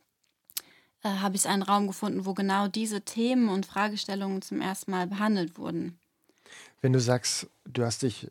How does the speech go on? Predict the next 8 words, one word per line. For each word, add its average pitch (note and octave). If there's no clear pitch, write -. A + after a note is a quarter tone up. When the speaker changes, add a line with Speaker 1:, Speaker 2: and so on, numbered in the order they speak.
Speaker 2:
äh, A#2
mit A#2
Geschichte -
befasst, B2+
hast B2
du C3
Geschichte B2+
studiert? C3+